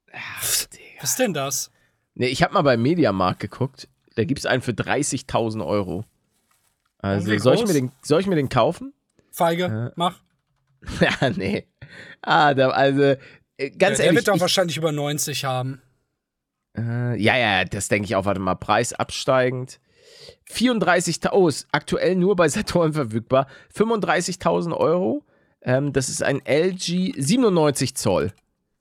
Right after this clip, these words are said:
Speaker 1: Das sind, das hat, der hat eine Bi-, der, die Bildschirmdiagonale allein ist zwei Meter sechsundvierzig. Boah.
Speaker 2: Das ist größer als ich.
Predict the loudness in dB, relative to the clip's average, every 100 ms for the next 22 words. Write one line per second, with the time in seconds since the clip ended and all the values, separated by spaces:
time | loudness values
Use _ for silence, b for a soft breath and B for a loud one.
0 | _ 0 0 2 0 0 -2 -2 -2 2
1 | 0 2 0 0 -2 _ 2 2 4 -2
2 | -2 -14 _ -2 2 2 4 2 0 2
3 | 2 2 0 2 2 2 2 2 2 0
4 | B B _ -2 -2 -6 -4 0 0 0
5 | 0 0 0 0 0 -2 -2 -4 -2 -4
6 | -4 -4 -6 -6 -10 -10 -14 _ _ _
7 | _ _ _ _ _ -6 -4 -8 -14 _
8 | _ -10 -8 -6 -6 -8 -6 -4 -2 -2
9 | -4 -8 -10 -10